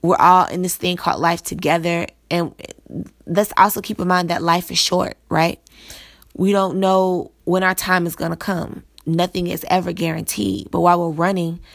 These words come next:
this thing called life, to stay vigilant, to stay encouraged, even when we're discouraged, to keep going, to keep knowing that God has a plan. He's gonna work it out. That was, that's what's for us. It's never gonna pass us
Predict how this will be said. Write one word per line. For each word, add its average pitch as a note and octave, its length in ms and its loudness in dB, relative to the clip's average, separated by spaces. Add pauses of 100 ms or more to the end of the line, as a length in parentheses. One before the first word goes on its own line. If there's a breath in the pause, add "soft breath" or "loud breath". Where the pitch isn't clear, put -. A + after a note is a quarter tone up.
(280 loud breath)
this F3+ 160 -4
thing F#3 160 -2
called - 240 -4
life, F#3 380 0
to F3+ 100 -6
stay E3+ 240 -2
vigilant, D#3+ 560 -6
to - 80 -10
stay E3+ 220 -4
encouraged, - 720 -8 (440 soft breath)
even F#3 140 0
when F#3 80 0
we're F3+ 80 -2
discouraged, E3+ 680 -4
to - 80 -8
keep F#3+ 260 -8
going, - 480 -4
to - 140 -8
keep - 240 -6
knowing E3+ 320 -4
that D#3 180 -8
God D#3+ 460 2
has - 200 -10
a - 40 -14
plan. A3+ 500 -4 (380 soft breath)
He's B3+ 180 -2
gonna G#3 160 4
work F3+ 260 2
it E3 100 -2
out. G3 340 4 (260)
That F3 200 0
was, F#3 160 -12
that's E3 300 -4
what's - 180 -8
for F#3+ 240 0
us. F3+ 120 -8
It's F3 160 -14
never F3 220 -6
gonna - 160 -16
pass F3+ 420 -4
us E3+ 300 -10